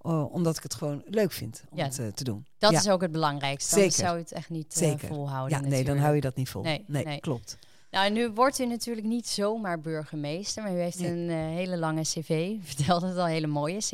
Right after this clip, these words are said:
Speaker 2: V. Hoe is die weg, eh, ge-, gegaan?
Speaker 1: Nou, dat, dat is eigenlijk wel een beetje, misschien wel gewoon begonnen in mijn jeugd, hè. Als je uit zo'n ondernemersgezin komt, eh, laat me zeggen, zo'n protestants <laughs> ondernemersgezin, dan krijg je best wel veel bagage mee.
Speaker 2: Ja.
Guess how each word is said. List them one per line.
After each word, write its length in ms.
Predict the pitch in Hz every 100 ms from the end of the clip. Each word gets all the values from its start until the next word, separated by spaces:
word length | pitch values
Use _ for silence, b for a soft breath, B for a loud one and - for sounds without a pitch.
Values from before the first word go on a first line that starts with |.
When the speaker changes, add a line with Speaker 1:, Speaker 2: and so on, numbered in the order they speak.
| 180
Speaker 2:
V. 180 | 180 190 - B B
Hoe 360 | 226 269 277 - -
is 220 | 226 -
die 160 | 233 202
weg, 420 | 214 226 - -
eh, 220 | 196 185 180
ge-, 220 | 180 - -
gegaan? 680 | - 165 - 226 139 139 147 - - - - - -
Speaker 1:
Nou, 260 | 208 226 208
dat, 140 | 196 -
dat 200 | 202 -
is 200 | 220 -
eigenlijk 420 | 196 247 233 214
wel 160 | 226 208
een 100 | 196
beetje, 520 | 220 220 202 196 165
misschien 260 | 190 - 214
wel 120 | 202
gewoon 220 | 180 175
begonnen 400 | 165 131 202 196
in 80 | 185
mijn 120 | 196
jeugd, 340 | 180 156 135
hè. 500 | 180 185 135 107 131
Als 220 | - 143 185
je 80 |
uit 140 | 143 180
zo'n 120 | 190
ondernemersgezin 1040 | 143 180 170 196 214 202 - - 196 185 165
komt, 360 | - 185 190
eh, 120 | 143 107 143 131 120 123
laat 160 | 135 151
me 100 | 151
zeggen, 240 | 147 147
zo'n 160 | 151 147
protestants 720 | 196 202 156 - 165 160 -
<laughs> 40 |
ondernemersgezin, 800 | 175 156 175 185 170 175 156 165
dan 100 | 160
krijg 260 | 208 180 -
je 80 |
best 240 | 151 202 -
wel 100 | 151
veel 260 | - 185
bagage 520 | 175 151 175 156 156 156
mee. 160 | 156
Speaker 2:
Ja. 180 | 170 151